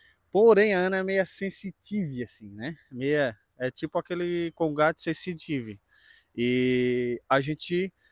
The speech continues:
vai fazer uma investigação sobrenatural séria agora, rapaziada. Então, pra vocês que querem ver um vídeo mais descontraído de exploração, é só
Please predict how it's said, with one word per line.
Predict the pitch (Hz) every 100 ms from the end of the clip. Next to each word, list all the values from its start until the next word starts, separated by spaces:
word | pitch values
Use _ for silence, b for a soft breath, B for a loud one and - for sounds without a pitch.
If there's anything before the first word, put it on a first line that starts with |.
| _
vai | - 143
fazer | 156 147
uma | 151 156
investigação | 151 160 - 156 156 - 160
sobrenatural | - 160 165 160 160 180 151 160
séria | 165 - - 151 170 143 120
agora, | 120 117
rapaziada. | 117 127 127 120 131 127 110 _ b b -
Então, | 127 156
pra | 165
vocês | 175 175 190 175
que | 170
querem | 180 170
ver | 151
um | 165
vídeo | 147 156
mais | 151 156
descontraído | - 143 156 151 147 151
de | 147
exploração, | - 165 160 - 175 190 -
é | 180
só | - - 185